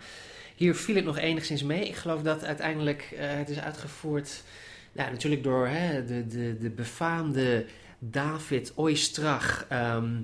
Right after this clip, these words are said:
in, eh, negentien vijfenvijftig. Als Stalin dan net, hè, veilig, eh, twee jaar onder de grond ligt, eh, ja, tegen die tijd, eh, kan het dan wel weer. Maar inderdaad, ehm, eh, ja, het, het was al in achtenveertig was het stuk al af. En, eh,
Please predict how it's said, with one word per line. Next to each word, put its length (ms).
in, 320
eh, 460
negentien 300
vijfenvijftig. 1040
Als 180
Stalin 420
dan 160
net, 380
hè, 320
veilig, 640
eh, 300
twee 300
jaar 220
onder 160
de 80
grond 240
ligt, 380
eh, 200
ja, 180
tegen 240
die 100
tijd, 300
eh, 160
kan 180
het 100
dan 160
wel 160
weer. 300
Maar 220
inderdaad, 560
ehm, 360
eh, 220
ja, 160
het, 180
het 140
was 160
al 140
in 140
achtenveertig 640
was 160
het 80
stuk 220
al 120
af. 280
En, 280
eh, 240